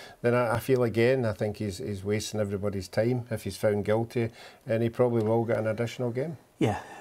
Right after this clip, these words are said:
Speaker 2: uh, an additional game.
Speaker 1: Or two.
Speaker 2: Yeah, absolutely. Um, well, let's be blunt about it. I think he is working the system. It's a stonewall red card, Ruffy.
Speaker 1: Yeah, but I think even Brendan Rodgers came out after the game and, and, and said it was a bit rash and late and everything. But I think we all saw it.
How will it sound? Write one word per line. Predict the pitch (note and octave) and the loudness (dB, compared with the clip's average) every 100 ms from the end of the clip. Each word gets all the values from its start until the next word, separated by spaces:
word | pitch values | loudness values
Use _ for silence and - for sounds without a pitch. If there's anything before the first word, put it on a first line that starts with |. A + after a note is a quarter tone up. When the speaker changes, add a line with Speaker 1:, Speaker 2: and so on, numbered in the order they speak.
| - | -8
Speaker 2:
uh, | - A2+ - | -4 -4 -4
an | A2 | -4
additional | A2 D#3 - A2+ | -2 -2 -2 -2
game. | G2+ G2+ F2+ - _ - - - _ | -2 -4 -6 -12 _ -20 -20 -20 _
Speaker 1:
Or | G#3+ - | -6 -4
two. | - F#2 - - - | -2 -6 -6 -20 -4
Speaker 2:
Yeah, | B2 G#2+ - C3 | 0 0 -2 -2
absolutely. | A#2 - G#2+ A#2 G2 A#2 | -2 0 -2 -2 -6 -4
Um, | A2+ G#2+ G#2 G#2 C#3 - | 0 0 0 -2 -4 0
well, | A2 F#2+ - | 0 0 -2
let's | C#3 C3+ | -4 0
be | A#2 | 0
blunt | G#2 A2+ G2+ | 0 0 0
about | G2 G2+ | -2 0
it. | G#2+ A2 A#2+ | 0 0 0
I | A#2+ | 0
think | - C3 | 0 0
he | A2 A2 | 2 0
is | G2+ | 0
working | G2+ - G2 | -2 -2 -4
the | G2 | -4
system. | - - G#2+ - - - | -6 -6 -6 -8 -12 -10
It's | - | -6
a | |
stonewall | - G#3+ C#3 G#2 G2 | 0 0 2 0 0
red | G#2 F#2 | -4 -2
card, | G#2+ G#2+ | -2 -2
Ruffy. | F2 - - - _ - | -4 -10 -12 -14 _ 0
Speaker 1:
Yeah, | D#3+ B2+ F#2 | 4 4 4
but | G2 | -2
I | G2 | 0
think | G#2+ F#2+ - | -2 -2 -6
even | G2 F#2+ F#2 | -4 -2 -2
Brendan | F#2+ F#2+ F#2 | -2 0 0
Rodgers | F#2 G2 G2 - | -2 -2 -4 -6
came | G2+ | -6
out | G2 | -4
after | G2+ G2 F#2+ | -6 -6 -6
the | F#2 | -6
game | F#2+ G2 F#2+ | -2 -2 -2
and, | F#2 F#2 | -6 -6
and, | F#2+ F#2 | -6 -6
and | F2 F2+ F#2 | -8 -8 -4
said | G2+ G2 | -2 -2
it | F#2 | -2
was | F2 | -6
a | F#2 | -6
bit | F#2+ F2 | -6 -4
rash | F#2+ F#2 F#2 - | 2 2 2 -2
and | F2+ F2+ | -6 -2
late | G2+ G2 G2 | 2 2 0
and | G2 F#2+ | -2 -4
everything. | F#2+ G2+ G#2+ G2+ | -4 -2 -2 -2
But | G2+ G#2 | 0 2
I | |
think | A#2 A2 | 2 2
we | G2+ | 0
all | G2 F#2 | 0 -2
saw | - G#2+ | -2 2
it. | G2+ | 2